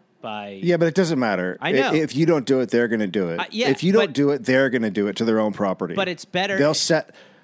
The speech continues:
Speaker 1: Right, yes.
Speaker 2: It doesn't
Speaker 1: Well,
Speaker 2: matter.
Speaker 1: no, they, they did do
Speaker 2: The
Speaker 1: that.
Speaker 2: cops,
Speaker 1: There's footage of
Speaker 2: the
Speaker 1: them
Speaker 2: cops
Speaker 1: doing
Speaker 2: and the B L M.
Speaker 1: it. Yeah.
Speaker 2: Yes.
Speaker 1: But it's
Speaker 2: So,
Speaker 1: like
Speaker 2: so that's actually not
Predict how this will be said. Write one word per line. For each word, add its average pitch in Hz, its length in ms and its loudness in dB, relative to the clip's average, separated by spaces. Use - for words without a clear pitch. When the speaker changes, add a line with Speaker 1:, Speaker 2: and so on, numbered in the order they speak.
Speaker 1:
Right, 156 260 -2
yes. 135 300 -8
Speaker 2:
It 131 60 -4
doesn't 170 240 -2
Speaker 1:
Well, 175 160 4
Speaker 2:
matter. 262 140 4
Speaker 1:
no, 269 40 0
they, 185 140 -2
they 180 200 -2
did 180 220 -4
do 170 80 2
Speaker 2:
The 147 100 0
Speaker 1:
that. 139 80 -2
Speaker 2:
cops, 208 640 2
Speaker 1:
There's 165 200 -4
footage 254 340 -2
of 131 100 -6
Speaker 2:
the - 60 2
Speaker 1:
them 107 60 -2
Speaker 2:
cops 165 340 2
Speaker 1:
doing 160 60 -2
Speaker 2:
and 147 60 2
the 143 60 2
B 151 160 2
L 143 140 2
M. 143 360 0
Speaker 1:
it. - 60 -8
Yeah. 190 140 2
Speaker 2:
Yes. - 300 -6
Speaker 1:
But - 120 0
it's 151 100 4
Speaker 2:
So, 147 40 0
Speaker 1:
like 196 200 -2
Speaker 2:
so 185 140 2
that's 190 240 0
actually 143 360 0
not 113 420 0